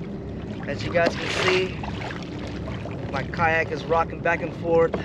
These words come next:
It is about to be twelve. So at one P M is when the wind would pick up at ten miles per hour. So we all know what happens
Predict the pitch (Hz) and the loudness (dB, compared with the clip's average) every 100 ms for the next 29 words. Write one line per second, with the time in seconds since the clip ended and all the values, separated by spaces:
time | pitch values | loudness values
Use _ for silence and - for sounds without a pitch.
0 | - - - - - 156 151 151 147 139 | -6 -8 -8 -8 -6 0 2 4 2 -2
1 | - - - - - 165 170 156 160 151 | -6 -8 -6 -2 2 2 2 -4 -4 -4
2 | - - 165 170 165 165 - - - - | -4 0 2 4 2 0 -4 -8 -8 -8
3 | - - - - - - - - - 151 | -8 -8 -8 -8 -8 -8 -6 -6 0 4
4 | 147 147 143 147 170 180 - 185 165 160 | 6 4 2 2 2 2 0 0 2 2
5 | 160 156 156 147 - 147 147 143 139 139 | 0 -4 -6 -6 -6 -2 0 -2 -4 -6
6 | 139 139 143 151 143 139 139 139 135 - | -6 -4 -2 -2 -2 -2 2 2 0 -4
7 | - - - - - 190 180 - - - | -6 -6 -2 -2 4 6 6 0 -8 -6
8 | - - - - - - - 139 131 - | -6 -6 -8 -8 -6 -6 0 2 2 -2
9 | - - - - - - - 175 175 165 | -6 -6 -6 -6 -6 -6 -2 -2 -2 -2
10 | 151 151 - 131 98 139 127 120 - - | -2 -2 -2 -4 -2 0 0 -2 -6 -8
11 | - - - - - - 131 143 165 180 | -10 -8 -8 -8 -8 -6 -6 0 2 4
12 | 180 180 180 170 160 170 165 135 - | 4 4 4 4 2 0 -4 -6 -6